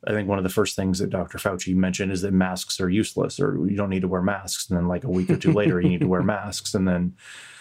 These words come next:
Speaker 1: you know, and it's like at the, at the onset, it's like, okay, that's fine. Like, you learn new information and you revise it, you know?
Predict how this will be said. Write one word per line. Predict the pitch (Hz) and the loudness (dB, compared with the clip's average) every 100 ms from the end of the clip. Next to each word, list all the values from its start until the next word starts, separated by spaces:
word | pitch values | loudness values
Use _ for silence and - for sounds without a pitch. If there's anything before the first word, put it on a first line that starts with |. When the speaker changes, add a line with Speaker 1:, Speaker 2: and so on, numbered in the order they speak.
| - - - _ _ | -20 -20 -20 _ _
Speaker 1:
you | - | 0
know, | 107 | 0
and | 98 | 0
it's | 101 | 2
like | 110 - _ - | 2 0 _ -2
at | 123 - | -2 0
the, | 104 - | 0 0
at | 117 | -2
the | 107 | 2
onset, | 110 143 139 - | 4 4 2 0
it's | 95 117 | 0 0
like, | - | 2
okay, | 127 104 | 2 2
that's | 98 107 | 0 0
fine. | - - - - _ _ _ _ - - | 0 -2 -4 -12 _ _ _ _ -20 -12
Like, | - | -8
you | - 107 | -2 2
learn | 104 104 | 2 2
new | 101 | 2
information | 101 95 92 90 - 95 | 2 2 2 2 0 2
and | 98 | 4
you | |
revise | 107 107 104 82 | 4 4 0 0
it, | 107 - - | -4 -4 -4
you | 104 | -4
know? | 87 87 | -2 -6